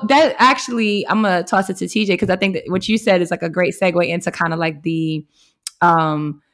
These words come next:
the next, our next question. So, um, oh, I, you know, I'll take it. Never mind. So the next question, which was, you know, you knew that you guys wanted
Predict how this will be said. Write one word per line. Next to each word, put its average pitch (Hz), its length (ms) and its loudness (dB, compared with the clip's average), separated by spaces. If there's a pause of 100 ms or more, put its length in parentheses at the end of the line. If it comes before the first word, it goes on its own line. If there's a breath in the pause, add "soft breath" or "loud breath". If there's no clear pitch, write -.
(120)
the 170 100 0
next, 208 200 2
our 170 120 4
next 190 300 0
question. 160 760 -2 (800)
So, 170 480 0 (460 loud breath)
um, 165 500 0 (380)
oh, 226 140 6
I, 190 320 2
you 214 80 2
know, 202 100 0
I'll 170 160 2
take - 200 -6
it. - 100 -8
Never 127 140 -8
mind. - 180 -10 (300 loud breath)
So 180 460 4 (400 loud breath)
the 196 100 2
next 240 280 2
question, 180 560 2
which 170 240 0
was, 160 580 0 (720)
you 208 100 4
know, 185 100 6
you 180 160 2
knew 240 160 6
that 247 180 2
you 202 60 2
guys 196 180 6
wanted 175 120 0